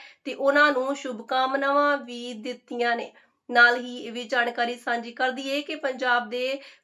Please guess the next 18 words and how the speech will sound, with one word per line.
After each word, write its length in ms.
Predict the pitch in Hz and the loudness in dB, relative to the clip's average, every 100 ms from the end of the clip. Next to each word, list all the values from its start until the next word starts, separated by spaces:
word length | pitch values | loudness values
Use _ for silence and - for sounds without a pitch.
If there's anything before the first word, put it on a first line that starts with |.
| _ | _
ਕੁਝ 320 | 285 285 311 302 277 | 4 4 2 -2 -2
ਅਧਿਆਪਕਾਂ 640 | 240 262 247 - 262 254 | 2 2 2 -2 -2 0
ਨੂੰ, 360 | 247 262 302 330 - _ 240 | 0 -2 -4 -6 -16 _ -4
ਅ, 20 | |
ਸਿੰਗਾਪੁਰ 720 | 240 294 285 294 302 311 302 302 | -2 -2 0 2 2 0 -2 -4
ਦੀ 260 | 240 247 | -6 -10
ਪ੍ਰਿੰਸੀਪਲ 600 | 254 262 247 - 294 302 | -10 -10 -10 -8 -4 -4
ਅਕੈਡਮੀ 420 | 294 240 226 240 | -2 -2 -2 -4
ਦੇ 240 | 226 247 240 - | -4 -4 -6 -14
ਵਿੱਚ 320 | 226 247 247 | -8 -8 -6
ਵੀ 220 | 269 285 | -4 -2
ਸਿਖਲਾਈ 600 | 302 285 269 247 240 247 | -4 -8 -2 0 2 0
ਲੈਣ 280 | 262 247 240 | -2 -2 -2
ਦੇ 140 | 233 | -4
ਲਈ 200 | 233 240 | -6 -8
ਭੇਜਿਆ 540 | 233 254 240 196 226 226 | -8 -6 -4 -2 0 0
ਗਿਆ 340 | 214 247 247 | 0 4 4
ਸੀ। 340 | 254 285 294 | 4 -2 -4